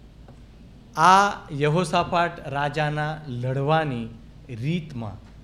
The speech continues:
સમજણ ના પડે એવી રીતે દેવ કેન્દ્ર સ્થાને રહ્યા અને દેવે જાણે દુશ્મન સૈન્યને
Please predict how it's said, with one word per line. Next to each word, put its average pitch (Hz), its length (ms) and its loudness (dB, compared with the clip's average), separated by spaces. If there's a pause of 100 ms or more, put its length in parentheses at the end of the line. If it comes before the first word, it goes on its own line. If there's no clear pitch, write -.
(680)
સમજણ 175 460 4
ના 190 140 6
પડે 185 220 2
એવી 170 360 2
રીતે 107 380 -4 (420)
દેવ 170 560 4 (240)
કેન્દ્ર 156 320 2
સ્થાને 135 340 -4
રહ્યા 101 320 -6 (460)
અને 120 160 -6
દેવે 123 460 -2 (340)
જાણે 131 260 -6
દુશ્મન 160 480 -4
સૈન્યને 127 560 -6